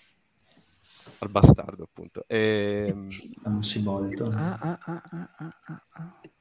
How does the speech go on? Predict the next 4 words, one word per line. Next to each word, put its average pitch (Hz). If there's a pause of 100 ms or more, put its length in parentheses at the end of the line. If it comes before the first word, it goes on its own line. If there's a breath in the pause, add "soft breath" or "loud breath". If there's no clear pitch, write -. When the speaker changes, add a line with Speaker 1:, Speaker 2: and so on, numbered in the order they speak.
(220)
Speaker 1:
quindi 110
spero, 170
appunto, 110 (100)
che 101